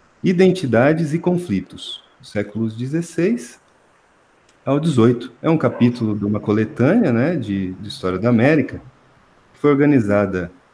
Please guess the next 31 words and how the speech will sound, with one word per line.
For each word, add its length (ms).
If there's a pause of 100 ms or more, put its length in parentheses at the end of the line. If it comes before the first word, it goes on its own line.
(300)
ah, 380
pelo 180
Jorge 320
Canizares 840
Esguerra, 600 (640)
Luiz 280
Estevam 400
Fernandes 760 (520)
e 60
a 40
Maria 240
Cristina 840 (200)
Martins. 760 (200)
É 120
um 120
livro 240
que 120
foi 400
publicado 840
em 60
dois 180
mil 120
e 20
dezoito, 400
também 260
tive 280
a 60
satisfação 640
de, 160 (400)
de 80
contribuir 720